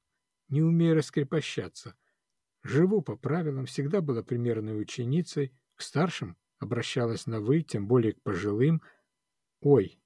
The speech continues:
извини, я ляпнула с дуру. Не извиняйся, я ничуть не в обиде, тем более, что мы секунду назад перешли на «ты» без всяких церемоний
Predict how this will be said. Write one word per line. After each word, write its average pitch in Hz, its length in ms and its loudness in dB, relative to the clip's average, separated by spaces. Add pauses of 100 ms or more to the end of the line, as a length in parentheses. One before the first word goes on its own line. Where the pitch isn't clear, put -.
(120)
извини, 120 680 -2
я 117 200 0
ляпнула 123 520 -2
с 101 100 -8
дуру. 95 380 -10 (760)
Не 160 280 8
извиняйся, 107 800 0 (220)
я 143 260 4
ничуть 135 420 4
не 120 80 4
в 113 80 4
обиде, 107 440 2
тем 101 240 -6
более, 110 380 4
что - 300 -4
мы 120 140 2
секунду 123 560 0
назад 117 440 -2 (280)
перешли 117 500 -2
на 117 160 0
«ты» 156 160 0
без 143 380 2
всяких - 480 -4
церемоний 110 640 0